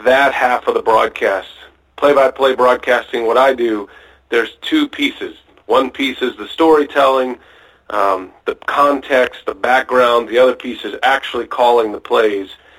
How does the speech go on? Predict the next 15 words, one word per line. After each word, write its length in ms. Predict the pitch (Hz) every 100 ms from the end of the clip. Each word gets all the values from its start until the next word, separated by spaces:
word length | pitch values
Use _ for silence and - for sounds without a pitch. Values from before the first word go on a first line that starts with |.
| _ _ _
And 460 | 107 101 101 98 98 -
these 220 | 127 117 - _ -
plays 440 | 175 208 165 117
are 80 | 117
usually 380 | 156 165 135 123
what 180 | 123
everybody 400 | 120 117 113 104
hears. 420 | 98 139 120 98 107
That's 240 | 107 -
what 240 | 104 98 _ _
is 160 | 104 101
clippable 720 | - 170 151 127 127 127 117
and 120 | 98
what 160 | 92 92
is, 120 | -